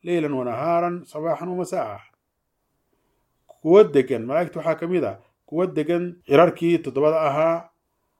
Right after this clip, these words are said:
oo maaragtay ku camira oo ku buuxiya cirarkaas cibaado daa'im ah oo ay Alla mar walba caabudayaan, ay u taagan yihiin cibaado habeen iyo dharaar,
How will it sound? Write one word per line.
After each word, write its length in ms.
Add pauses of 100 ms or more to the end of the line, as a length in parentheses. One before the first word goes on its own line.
(400)
oo 380
maaragtay 460
ku 160
camira 540
oo 140
ku 140
buuxiya 540
cirarkaas 720 (300)
cibaado 580
daa'im 580
ah 220
oo 80
ay 80
Alla 180
mar 160
walba 200 (180)
caabudayaan, 680
ay 120
u 100
taagan 340
yihiin 280
cibaado 520 (320)
habeen 500
iyo 280
dharaar, 540